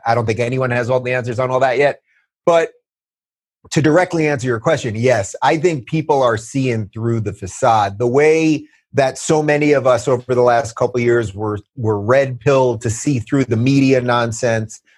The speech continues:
red pilled to see through the political establishment nonsense.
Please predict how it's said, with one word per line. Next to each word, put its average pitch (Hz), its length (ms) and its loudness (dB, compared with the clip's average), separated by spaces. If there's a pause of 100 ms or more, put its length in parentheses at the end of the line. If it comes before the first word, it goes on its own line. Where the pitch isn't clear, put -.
(120)
red 139 260 2
pilled 135 300 2
to 110 180 -2
see 131 320 -4
through 127 220 -2
the 107 80 -2
political 123 600 0
establishment 123 840 -2
nonsense. 123 580 -2